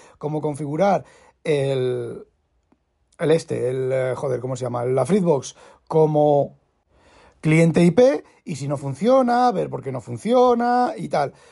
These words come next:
Bueno, pues me pongo a leer otra vez el asistente, ahora yo ya estaba más tranquilo, estaba tumbado en el sofá, tal,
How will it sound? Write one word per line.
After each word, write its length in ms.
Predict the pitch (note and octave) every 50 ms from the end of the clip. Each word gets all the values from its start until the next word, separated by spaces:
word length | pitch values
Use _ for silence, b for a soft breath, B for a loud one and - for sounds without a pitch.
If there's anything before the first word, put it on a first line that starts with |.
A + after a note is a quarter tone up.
| b b b
Bueno, 180 | F#3+ F#3+ F3 C3+
pues 140 | C#3+ C3+
me 80 | C3+ C3
pongo 240 | A2+ D3+ D#3 D#3 D#3+
a 60 | D#3
leer 180 | D#3 D#3 E3+ E3
otra 240 | E3+ - - E3+
vez 200 | E3+ F3 F3 C#3+
el 120 | F3+ F3+ F3
asistente, 520 | E3+ D#3+ F#3+ - - A#3 A#3+ A3 B3 B3
ahora 140 | A#3+ F#3 D3
yo 120 | C#3 C#3+
ya 100 | C#3+ C#3+
estaba 200 | B2+ - D#3 C#3
más 140 | C3+ C#3 C3
tranquilo, 520 | - - C#3 C#3 C#3 A3+ C4 C4 C4 B3+ B3
estaba 280 | - - D3+ D3 C#3+
tumbado 280 | C3+ D3 C#3 C3+ C3+ C3+
en 40 | C3+
el 60 | C3+ A#2+
sofá, 360 | D3 E3 - G3+ G#3+ A3 G3+
tal, 320 | B3 B3 B3 C4 C#4+ C#4+